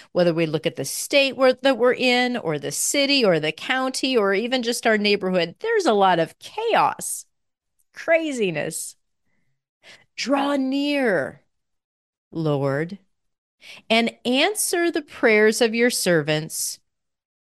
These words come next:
with unceasing kindness. We're just calling out for the Lord in his kindness. He wants us to call out to him.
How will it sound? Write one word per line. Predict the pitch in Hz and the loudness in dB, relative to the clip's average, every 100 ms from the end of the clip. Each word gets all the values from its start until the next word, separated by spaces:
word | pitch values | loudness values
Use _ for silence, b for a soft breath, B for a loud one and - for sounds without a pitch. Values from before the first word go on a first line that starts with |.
| _ _ _ - | _ _ _ -8
with | 175 170 | -8 -6
unceasing | 185 175 170 196 185 - 175 | -8 -6 -6 -8 -6 -8 -10
kindness. | - 160 170 143 - - - _ _ _ | -8 -6 -6 -10 -12 -14 -16 _ _ _
We're | - | -4
just | 285 392 - | 0 0 0
calling | - 269 277 285 262 | -2 2 4 2 -2
out | - 233 - | -2 -2 -4
for | - | -8
the | 214 226 | -4 -4
Lord | 202 214 196 165 151 151 160 _ _ _ _ _ | 0 2 2 2 0 -6 -14 _ _ _ _ _
in | 196 | -2
his | 196 208 - | 0 0 -2
kindness. | - 185 180 170 139 - - - - _ _ _ _ _ _ _ _ | -6 -4 -4 -4 -6 -8 -10 -12 -16 _ _ _ _ _ _ _ _
He | - - 320 | -20 2 4
wants | 294 311 427 | 4 2 2
us | 392 - | -2 -2
to | 320 | -4
call | 262 226 | 0 2
out | 202 320 453 | 2 0 -2
to | 370 | -4
him. | 226 147 101 | -2 -4 -8